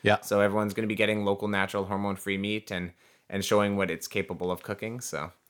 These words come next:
Speaker 1: Uh, so I'm gonna be, like, the, the sous chef, the, uh, sidekick for John Martin
Speaker 2: Oh, yeah.
Speaker 1: on the twenty-seventh.
Speaker 2: Yeah,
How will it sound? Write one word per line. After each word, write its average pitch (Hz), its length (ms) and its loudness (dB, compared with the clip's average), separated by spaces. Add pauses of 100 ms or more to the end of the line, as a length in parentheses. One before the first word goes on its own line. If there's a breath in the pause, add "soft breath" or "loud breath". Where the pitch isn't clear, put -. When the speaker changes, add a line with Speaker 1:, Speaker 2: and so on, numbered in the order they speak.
(140)
Speaker 1:
Uh, 107 240 8
so 117 160 8
I'm 117 140 10
gonna 120 140 10
be, 117 180 12
like, 104 240 8
the, 98 420 6
the 101 80 0
sous 107 360 4
chef, - 520 6
the, 95 260 4
uh, 92 140 4
sidekick 104 640 6
for 101 240 2
John 101 280 6
Martin 98 460 8
Speaker 2:
Oh, 110 160 10
yeah. 95 300 10
Speaker 1:
on 92 60 8
the - 60 -4
twenty-seventh. 92 520 4
Speaker 2:
Yeah, 85 160 2